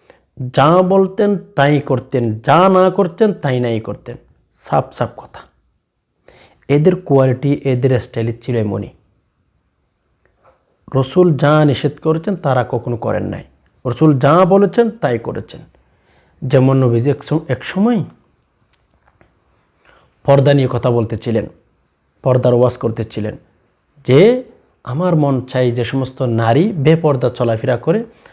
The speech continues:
তাদেরকে যেন দুনিয়া থেকে বিদায় করে দিতে। তোমরা বাসায় যাও, বাসায় যাওয়ার পরে তোমাদের স্ত্রীদেরকে বলো, রসুল বলতেছিলেন যে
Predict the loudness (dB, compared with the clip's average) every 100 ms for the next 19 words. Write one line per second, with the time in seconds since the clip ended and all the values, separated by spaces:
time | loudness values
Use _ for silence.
0 | _ _ -2 2 2 0 0 2 2 0
1 | -2 -4 -6 -2 2 2 2 -2 -10 -12
2 | -16 -20 _ _ _ _ _ -6 -2 0
3 | 0 0 2 2 4 4 4 0 -8 _
4 | _ _ _ _ _ _ _ _ _ -4
5 | -2 0 2 2 2 2 0 -2 0 -2
6 | -4 _ _ _ _ _ _ _ _ _
7 | _ _ _ _ _ _ _ _ _ 0
8 | 2 2 -2 -2 -2 0 0 0 2 0
9 | 0 -2 -2 -2 -2 -4 -8 -10 -8 -10
10 | -12 _ _ _ _ -10 0 4 4 2